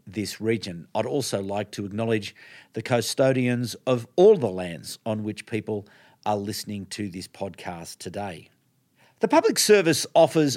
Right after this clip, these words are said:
opportunity to contribute to positive outcomes for Australian communities and to pursue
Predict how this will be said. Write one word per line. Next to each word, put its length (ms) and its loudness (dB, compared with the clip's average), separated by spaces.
opportunity 840 0
to 200 -6
contribute 880 2
to 120 -6
positive 600 0
outcomes 760 -4
for 180 -4
Australian 560 2
communities 600 -4
and 140 -4
to 80 -10
pursue 680 -2